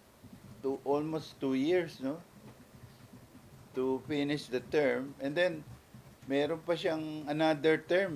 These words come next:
eh. Twenty twenty-five to twenty twenty-eight.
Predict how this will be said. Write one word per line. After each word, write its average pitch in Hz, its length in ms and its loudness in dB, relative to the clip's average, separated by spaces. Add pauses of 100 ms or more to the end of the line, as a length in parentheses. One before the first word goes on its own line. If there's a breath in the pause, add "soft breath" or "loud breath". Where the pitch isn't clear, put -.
eh. 95 160 -6 (960)
Twenty 151 400 2
twenty-five 156 720 0
to 143 80 -4
twenty 135 480 0
twenty-eight. 127 640 -4